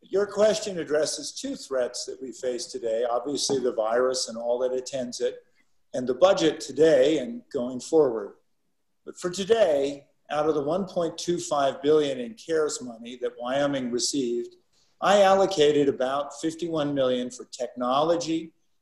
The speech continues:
nutrition, and personal protection equipment, P P E, to ensure that students and teachers are protected and connected should we have to deliver instruction remotely.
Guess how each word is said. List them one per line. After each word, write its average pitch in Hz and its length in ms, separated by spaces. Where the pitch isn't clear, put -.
nutrition, 127 840
and 226 140
personal 156 460
protection 139 580
equipment, 110 480
P 147 160
P 143 120
E, 120 440
to 160 140
ensure 175 480
that 147 220
students 190 680
and 127 120
teachers 156 540
are 117 100
protected 170 760
and 131 200
connected 131 720
should 127 380
we 143 200
have 143 360
to 156 100
deliver 131 460
instruction 120 640
remotely. 123 500